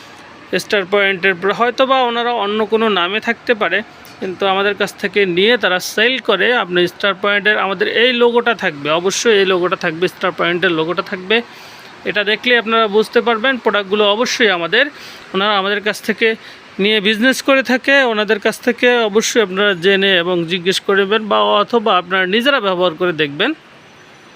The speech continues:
আসলে আমাদের কথা এবং কাজের সাথে মিল আছে কি না, আমাদের কোম্পানি আসলে কোয়ালিটি সম্পূর্ণ প্রোডাক্ট দেয় কি না। তো দেরি না করে অবশ্যই চলে আসতে হবে ভাইয়ারা, সেটা হচ্ছে আঠাশ কে টয়নবী সার্কুলার রোড,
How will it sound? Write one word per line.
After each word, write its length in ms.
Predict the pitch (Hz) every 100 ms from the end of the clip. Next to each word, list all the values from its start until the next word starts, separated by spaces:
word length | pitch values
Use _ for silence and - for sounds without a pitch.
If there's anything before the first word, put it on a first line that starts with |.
| - - - - - - -
আসলে 300 | - - 240
আমাদের 340 | 220 202 196 202 -
কথা 460 | 202 196 233 208
এবং 220 | 170 185 180
কাজের 280 | 185 175 196
সাথে 320 | - 165 180
মিল 360 | 170 185 196 208
আছে 480 | 156 160 - 180 156 -
কি 140 | 170
না, 200 | 156 147
আমাদের 300 | 156 160 170
কোম্পানি 600 | - 170 156 175 170 170 - - - - -
আসলে 300 | 185 196 190
কোয়ালিটি 440 | - 185 180 202
সম্পূর্ণ 560 | - 180 170 175 175 170 -
প্রোডাক্ট 320 | 170 165 151
দেয় 280 | 151 214 202
কি 160 | 175
না। 240 | 160 196 285 - - - - - - - - -
তো 340 | 208 208 208 175
দেরি 220 | 185 233 254
না 160 | 262
করে 240 | - 262 262
অবশ্যই 440 | 226 220 - 247
চলে 260 | 233 226 226
আসতে 260 | 208 -
হবে 280 | 214 220 233
ভাইয়ারা, 640 | 202 196 214 226 269 294 240
সেটা 300 | - 185 202
হচ্ছে 340 | 202 - 220
আঠাশ 420 | 208 196 262 254
কে 160 | - 247
টয়নবী 400 | 226 220 214 220
সার্কুলার 480 | 208 175 202 214 180
রোড, 220 | 202